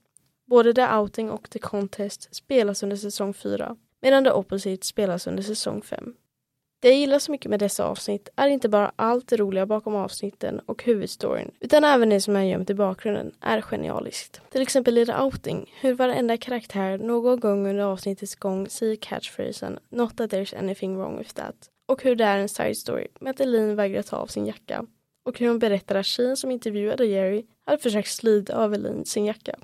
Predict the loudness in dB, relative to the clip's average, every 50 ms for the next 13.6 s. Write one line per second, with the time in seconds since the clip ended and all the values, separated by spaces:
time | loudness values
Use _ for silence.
0 | -20 _ _ _ _ _ 2 4 6 6 6 4 2 0 0 0 -2 0 0 -2
1 | -4 -6 -4 -4 -4 -2 -2 -2 -2 -2 -2 0 0 0 0 -2 -4 -4 -4 -4
2 | -4 -6 -8 -6 -4 -2 -2 -2 -4 -6 -10 -20 _ _ _ _ _ -4 -2 0
3 | 0 0 0 -2 -2 0 0 0 0 -2 -4 -8 -8 -8 -8 -2 0 2 2 2
4 | 2 0 -2 -2 -6 -4 -2 -4 -4 -2 -4 -8 -10 -10 -14 -6 -2 0 0 0
5 | 0 -4 -6 -6 -8 -8 -6 -4 -2 -2 -2 -4 -6 -8 -12 _ _ -6 -6 -6
6 | -2 -2 -2 -2 -2 -2 -4 -2 -2 -2 -4 -6 -8 -6 -6 -4 -4 -4 -6 -6
7 | -4 -4 -4 -4 -6 -8 -4 -2 0 0 0 -2 -4 -4 -4 -4 -4 -6 -6 -4
8 | -4 -2 -2 -2 -4 -4 -4 -4 -4 -6 -8 -10 -12 _ _ _ _ _ -10 -4
9 | -2 0 2 4 4 4 4 2 0 -4 -4 0 0 2 2 0 -2 -4 -4 -2
10 | 0 0 0 0 -2 -2 -4 -6 -6 -4 -4 -4 -4 -4 -4 -4 -4 -2 -4 -4
11 | -6 -10 -10 -6 -4 -4 -6 -4 -6 -8 -6 -4 -2 -2 -2 -2 -2 -4 -6 -6
12 | -8 -8 -6 -4 -2 -2 -2 0 -2 0 0 0 0 0 -2 -4 -6 -8 -8 -4
13 | -2 0 0 -2 -4 -8 -8 -8 -8 -8 -10 -16